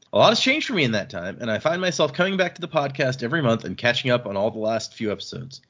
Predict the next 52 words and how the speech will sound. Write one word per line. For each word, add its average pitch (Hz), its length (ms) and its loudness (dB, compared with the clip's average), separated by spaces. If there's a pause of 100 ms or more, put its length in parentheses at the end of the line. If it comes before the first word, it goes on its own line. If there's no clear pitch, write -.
(320)
I 101 60 -2
just 127 160 4
want 220 120 6
to 214 60 0
say 135 320 6
that 110 100 4
I 95 40 6
love 160 220 4
listening 151 320 2
to 131 80 -4
the 113 80 0
reactions 123 420 2
of - 80 -12
everyone 143 400 2
and 101 140 -4
all 117 120 4
the 139 140 -2
theories 117 340 0
that 101 120 -10
come 113 120 -2
up 120 140 -2
during 113 240 -2
the 117 60 -4
discussions. 95 600 -6 (460)
This 117 200 -2
is 139 160 2
a 107 80 6
very 127 200 4
different 147 360 2
way 175 140 4
of 160 100 0
reading 151 480 0
the 131 100 -4
books, 139 320 -2
as 104 180 -6
I've 104 140 0
always 107 220 2
binged 107 260 -2
them 117 140 0
in 101 80 -2
short 113 300 -4
periods, 113 460 0
not 104 220 0
giving 117 260 2
me 117 120 4
enough 104 180 2
time 107 300 2
to 104 60 -2
come 104 180 -4
up 104 160 0
with 101 120 -4
theories. 113 420 2